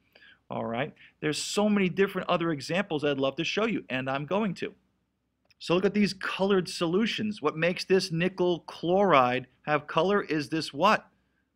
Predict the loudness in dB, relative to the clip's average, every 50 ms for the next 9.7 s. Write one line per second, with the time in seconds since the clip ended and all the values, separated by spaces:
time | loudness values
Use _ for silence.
0 | _ _ _ _ -10 -6 -4 -2 -2 0 0 0 0 0 0 0 0 0 0 -2
1 | -6 _ _ _ _ _ _ _ _ _ _ _ _ _ _ _ _ _ _ _
2 | _ -12 -10 -8 -8 -6 -6 -6 -6 -4 -2 -2 0 0 0 0 0 0 -4 -4
3 | -4 -4 -2 -4 -2 -2 -2 0 0 0 -2 -2 -4 -6 -8 _ _ -2 0 0
4 | 0 0 0 -2 -4 -4 -4 -2 -2 0 2 4 4 4 4 2 0 -2 -2 -4
5 | -6 -4 -4 -2 -2 0 2 2 2 2 2 0 -2 0 2 2 2 0 -2 -4
6 | -2 0 2 2 2 2 0 -2 -6 -6 -2 0 2 2 2 0 -2 -2 0 0
7 | -2 -2 -2 -2 -2 -4 -4 -4 -4 -2 -2 0 0 -2 -2 0 2 4 4 4
8 | 4 2 0 0 0 -2 -4 -4 -6 -4 -4 -6 -6 -6 -8 -12 -12 -10 -8 -8
9 | -8 -8 -10 -14 -14 -10 -8 -8 -8 -8 -10 -16 -20